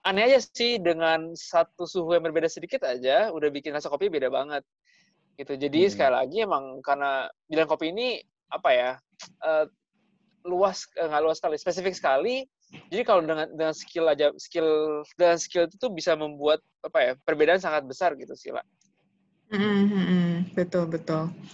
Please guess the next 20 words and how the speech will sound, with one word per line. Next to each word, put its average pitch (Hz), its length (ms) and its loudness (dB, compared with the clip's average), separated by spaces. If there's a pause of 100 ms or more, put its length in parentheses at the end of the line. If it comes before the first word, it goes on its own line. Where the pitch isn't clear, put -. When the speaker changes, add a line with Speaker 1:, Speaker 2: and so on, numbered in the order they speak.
(140)
Speaker 3:
Gue 302 240 4
tadi 277 240 0
tertarik 240 400 -4
juga 226 160 0
nih, 196 320 0
eh, 180 560 0
apa, 247 400 -4
ada 185 160 -2
innovate-nya 190 800 0
ya. 156 160 -2
Speaker 1:
Hmm. - 800 -12
Speaker 3:
Innovate 175 400 -2
Speaker 2:
Iya. 165 80 -2
Speaker 3:
itunya. 165 320 -2 (240)
Nah, 208 160 -2
kalau 220 240 0
lo 240 80 4
sendiri 247 400 2
tuh, 403 160 2 (600)
nentuin 233 640 0